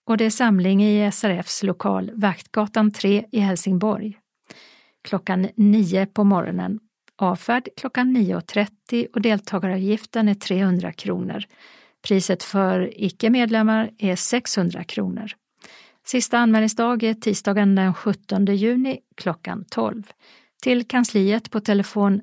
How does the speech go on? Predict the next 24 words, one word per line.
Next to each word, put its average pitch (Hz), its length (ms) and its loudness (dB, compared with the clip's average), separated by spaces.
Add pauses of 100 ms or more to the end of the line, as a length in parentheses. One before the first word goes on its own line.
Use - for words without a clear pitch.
noll 190 300 2
fyra 180 340 -4
två, 247 400 -2 (480)
femton, 214 600 2
åttiotre, 214 560 -2
nittiotre 208 600 -2 (540)
eller 214 520 2 (320)
mail 190 520 2 (220)
S - 200 -2
R 196 60 0
F 175 180 0
Vastra 190 680 -4
Skane 190 640 0 (120)
snabel 240 440 0
A 247 200 -2
S 240 220 -4
R 233 80 2
F 170 260 -4 (160)
punkt 175 220 -4
nu. 202 280 0 (1040)
Om 214 140 6
du 190 140 4
är 185 120 2
diabetiker, 196 920 0